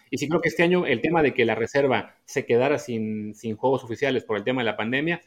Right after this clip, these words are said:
fue lo que fastidió el plan para él, y después que él también se contagiara de covid, pero bueno, ya, el año que viene será mucho mejor. Felicidades a Lille, felicidades a Pisuto por haber estado en el equipo campeón, sea que tenga o no medalla, y pues para el, y para el Paris Saint-Germain,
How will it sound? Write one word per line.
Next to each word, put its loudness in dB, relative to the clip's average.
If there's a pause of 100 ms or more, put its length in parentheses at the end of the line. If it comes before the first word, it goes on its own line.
fue 2
lo 2
que -4
fastidió -4
el -2
plan -2
para 2
él, 0
y -2
después -2
que -4
él -2
también -14
se -20
contagiara -6
de -20
covid, 0 (260)
pero -20
bueno, -20
ya, -4
el 2
año 2
que -2
viene 2
será -2
mucho -4
mejor. 0 (340)
Felicidades 4
a 2
Lille, 4
felicidades 0
a 2
Pisuto 2
por 2
haber 4
estado 2
en 4
el 2
equipo 2
campeón, 0 (140)
sea 2
que -4
tenga 0
o 0
no 0
medalla, 4 (560)
y 0
pues -4
para 0
el, -2
y 2
para 2
el -4
Paris 0
Saint-Germain, 0